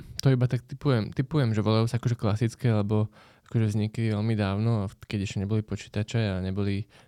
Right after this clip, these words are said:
brute force spôsoby a to sú proste také tie, vieš čo, naozaj ten Cezar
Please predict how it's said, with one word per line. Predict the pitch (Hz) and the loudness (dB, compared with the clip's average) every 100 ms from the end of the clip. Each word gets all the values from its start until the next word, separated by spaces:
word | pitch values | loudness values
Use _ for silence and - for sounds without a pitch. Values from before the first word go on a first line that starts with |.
| _ | _
brute | 107 104 | -2 -2
force | - 101 | -2 -4
spôsoby | - 110 - 113 113 107 | -4 -8 -6 -4 -2 0
a | 98 107 - _ _ | -2 -4 -8 _ _
to | - | -2
sú | 113 | 0
proste | 120 113 | 0 0
také | 110 110 117 | 0 -2 -2
tie, | - 110 110 110 - _ _ | -2 0 0 0 -4 _ _
vieš | - 107 107 - | -2 0 0 0
čo, | 101 | -2
naozaj | 98 98 107 104 | 0 0 2 0
ten | 98 98 95 | -2 -4 -4
Cezar | 98 98 98 87 | -2 0 0 -2